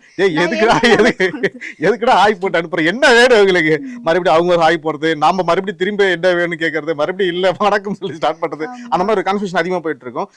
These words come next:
Speaker 2: அது, அதெல்லாம் இல்லாம ஷார்ட்டா என்னுடைய பேர் இது, நான் இந்த ஊர்ல இருந்து கால் பண்ணி எனக்கு இந்த தகவல் வேணும் அப்படின்னு
Speaker 1: ஆ.
Speaker 2: சொல்லிட்டு அனுப்பிச்சா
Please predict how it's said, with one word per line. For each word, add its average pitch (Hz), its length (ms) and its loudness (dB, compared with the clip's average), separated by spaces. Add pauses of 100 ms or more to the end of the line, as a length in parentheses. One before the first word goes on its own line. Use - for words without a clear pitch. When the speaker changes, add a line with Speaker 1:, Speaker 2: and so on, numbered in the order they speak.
Speaker 2:
அது, 160 200 2
அதெல்லாம் 180 280 2
இல்லாம 233 320 0
ஷார்ட்டா 214 480 2
என்னுடைய 165 340 -2
பேர் 180 180 0
இது, 170 180 0
நான் 160 120 -2
இந்த 151 120 -6
ஊர்ல 165 120 -4
இருந்து 156 160 -6
கால் 147 100 -4
பண்ணி 170 140 -4
எனக்கு 165 140 -4
இந்த 160 120 -6
தகவல் 156 320 -2
வேணும் 147 180 -4
அப்படின்னு 151 180 -8
Speaker 1:
ஆ. 220 40 -18
Speaker 2:
சொல்லிட்டு 165 340 0
அனுப்பிச்சா 247 280 0